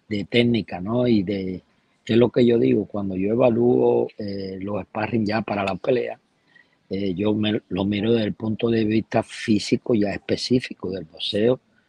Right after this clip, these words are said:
como es la rapidez, como es la explosividad, como es la fuerza que él le impone a, al golpe,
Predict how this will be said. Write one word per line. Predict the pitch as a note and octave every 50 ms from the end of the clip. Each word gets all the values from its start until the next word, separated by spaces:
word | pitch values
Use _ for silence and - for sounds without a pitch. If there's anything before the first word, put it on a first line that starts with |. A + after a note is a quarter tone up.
| _ _ _ _ _
como | - G#2 G2 F#2+ F#2+
es | F#2+
la | F#2+ F#2+
rapidez, | - - F#2+ F#2+ F2+ - G2 F#2 F2+ F#2+ G#2+ G#2+ G#2+ A2 A2 G2 -
como | - F#2 F2 F#2 F2+
es | F2+
la | F#2
explosividad, | F2+ - - F#2 E2+ - - G2 E2+ E2+ F2 F2+ F#2 G2 G#2+ G#2+ G#2 G#2 G2+ - _ _ _ _ _ _ _ _ _ - - _ -
como | - G#2 F#2 F#2 F#2 F#2 F#2+
es | G2 G#2 G#2 G2 - - - - - - _ - - _ -
la | - G2 F2+ D#2
fuerza | - - G#2 G#2+ A2+ G#2+ - - A2+ F#2
que | - G2
él | F#2+ F#2+
le | G2 G2+
impone | G2 F#2+ - - G2 G#2 G#2 G2+ F#2+ F#2+ G2+ - -
a, | - F#2+ F#2+ F#2 F#2 F#2 F2 -
al | G2+ G2 F2+ F2
golpe, | - G#2 G2+ G#2 G#2+ G2+ - A2 G#2+ G#2+